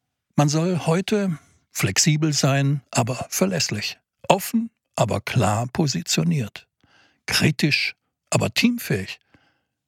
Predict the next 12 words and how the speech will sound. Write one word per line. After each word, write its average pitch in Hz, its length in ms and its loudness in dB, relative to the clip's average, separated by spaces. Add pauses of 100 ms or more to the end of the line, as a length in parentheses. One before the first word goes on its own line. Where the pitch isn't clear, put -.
(160)
Authentisch, 123 800 0 (300)
aber 101 380 -2 (100)
anschlussfähig. - 1040 -2 (560)
Selbstbestimmt, - 960 -2
aber 151 400 0 (100)
systemkonform. 117 1160 -2 (1600)
Hören 110 380 0
Sie, 127 340 0
wie 110 400 2
widersprüchlich 156 1120 0
das 147 200 0
ist? - 400 -4